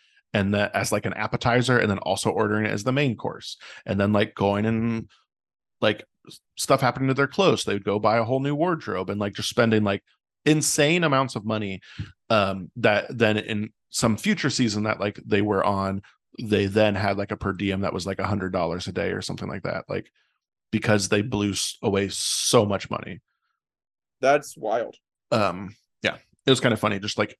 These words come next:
Speaker 1: the amount of money that they just spent on the show's account. Um, all right.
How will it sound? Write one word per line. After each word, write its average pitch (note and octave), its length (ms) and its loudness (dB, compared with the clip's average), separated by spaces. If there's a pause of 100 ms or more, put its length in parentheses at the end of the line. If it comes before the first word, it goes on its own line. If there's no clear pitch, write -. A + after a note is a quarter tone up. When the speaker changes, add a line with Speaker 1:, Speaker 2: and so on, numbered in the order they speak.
Speaker 1:
the A2+ 160 0
amount G#2 360 0
of G#2 120 -8
money G2 240 -4
that F#2+ 180 -8
they G2 320 -4
just - 320 -10 (1080)
spent - 340 0
on G2 120 -4
the G2 60 -4
show's G2 360 -2
account. - 400 -10 (920)
Um, C#3+ 580 6
all B2+ 80 2
right. C#3+ 180 4